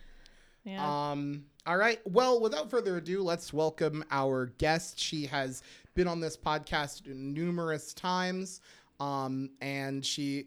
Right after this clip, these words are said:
Speaker 2: uh, we call her the debate correspondent. There haven't, uh, we missed her during these, these debates,
Speaker 1: Mm-hmm.
Speaker 2: 'cause
Speaker 1: That's true.
Speaker 2: I would love her take on Kathy Barnett.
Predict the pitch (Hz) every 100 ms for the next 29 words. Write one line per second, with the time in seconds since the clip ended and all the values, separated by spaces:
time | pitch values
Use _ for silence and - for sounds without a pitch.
0 | - 131 135 127 139 135 170 143 143 135
1 | 135 156 - 190 170 175 175 175 180 180
2 | - _ 190 180 202 208 202 202 135 160
3 | 175 175 - 156 160 220 262 220 170 160
4 | 147 135 127 113 - 135 131 127 120 110
5 | 98 - - 269 262 220 220 208 117 113
6 | - - 240 220 - 226 214 208 - 165
7 | 175 160 156 165 160 143 - 143 135 139
8 | 120 110 - 110 - 104 95 95